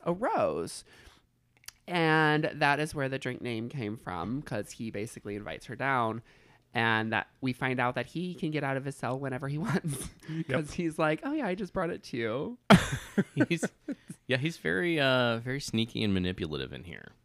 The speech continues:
Speaker 2: And
Speaker 3: Yeah.
Speaker 2: that doesn't, uh, concern her as much as, um, make her feel special. <laughs>
Speaker 3: Yeah,
Speaker 2: She
Speaker 3: she's, she, she enjoys the attention, especially when there are other people that are not, and her plans aren't,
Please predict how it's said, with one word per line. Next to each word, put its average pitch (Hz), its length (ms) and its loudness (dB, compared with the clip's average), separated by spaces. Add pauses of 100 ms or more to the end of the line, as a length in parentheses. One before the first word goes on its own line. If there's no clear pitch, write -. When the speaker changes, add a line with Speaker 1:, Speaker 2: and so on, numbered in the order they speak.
(180)
Speaker 2:
And 120 140 -2
Speaker 3:
Yeah. 123 60 6
Speaker 2:
that 127 100 2
doesn't, 147 400 0
uh, 110 340 6
concern 107 540 0
her 151 360 -2
as 101 200 -4
much 104 400 -2
as, 92 760 0
um, 85 640 -8 (1500)
make 104 180 2
her 131 100 2
feel 165 180 2
special. - 460 -4 (240)
<laughs> - 260 4
Speaker 3:
Yeah, 110 160 8
Speaker 2:
She - 240 -2
Speaker 3:
she's, 107 500 2 (840)
she, - 280 2
she 131 180 8
enjoys 123 560 8
the 131 120 2
attention, 90 600 0
especially 95 720 0 (520)
when 87 420 6
there 82 320 2
are - 100 -6
other 90 180 -4
people 87 400 -4
that 78 180 4
are 78 80 0
not, 147 380 8
and 92 100 0
her 87 100 -2
plans 82 280 -4
aren't, 80 220 -4